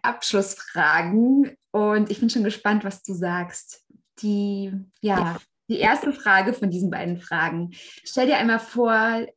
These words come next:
Speaker 1: du hättest keine Limitierungen. Alles ist möglich. Also du hast alle Wege offen. Du hast keine finanziellen Einschränkungen, keine zeitlichen Einschränkungen. Alles, alles ist möglich. Was würdest du für die Welt und für dich verändern?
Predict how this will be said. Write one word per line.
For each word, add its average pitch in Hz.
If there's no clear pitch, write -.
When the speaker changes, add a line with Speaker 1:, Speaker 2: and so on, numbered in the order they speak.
Speaker 1:
du 226
hättest 220
keine 233
Limitierungen. 214
Alles 254
ist 277
möglich. 196
Also 190
du 208
hast 226
alle 294
Wege 269
offen. 208
Du 220
hast 226
keine 247
finanziellen 254
Einschränkungen, 208
keine 226
zeitlichen 240
Einschränkungen. 208
Alles, 254
alles 214
ist -
möglich. 202
Was 220
würdest 233
du 233
für 220
die 190
Welt 240
und 226
für 226
dich 202
verändern? 175